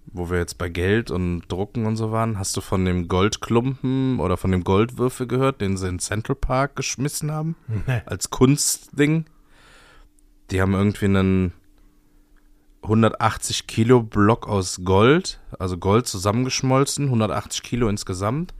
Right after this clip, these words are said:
Speaker 1: und haben das Teil als Kunstobjekt in den Central Park gestellt,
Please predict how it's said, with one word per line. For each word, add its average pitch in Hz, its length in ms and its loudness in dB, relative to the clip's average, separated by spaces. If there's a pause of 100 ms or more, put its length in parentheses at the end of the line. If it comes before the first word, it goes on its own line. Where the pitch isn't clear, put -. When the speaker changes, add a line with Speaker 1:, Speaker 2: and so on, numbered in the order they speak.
(600)
Speaker 1:
und 95 160 0
haben 110 160 6
das 104 200 0
Teil 110 680 4
als - 320 -6
Kunstobjekt 113 760 0
in 104 100 0
den 98 120 2
Central 123 420 2
Park 143 300 -4
gestellt, 151 560 -4